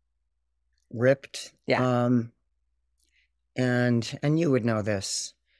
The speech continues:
Speaker 1: But once I got on stage at the Nationals and they stopped the drug testing, I looked like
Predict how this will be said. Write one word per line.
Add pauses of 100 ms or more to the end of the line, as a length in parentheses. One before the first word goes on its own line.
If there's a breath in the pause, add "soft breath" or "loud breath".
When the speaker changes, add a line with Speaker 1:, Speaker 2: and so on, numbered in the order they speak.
(500)
Speaker 1:
But
once
I
got
on
stage
at
the
Nationals (100)
and (140)
they
stopped
the
drug
testing,
I
looked
like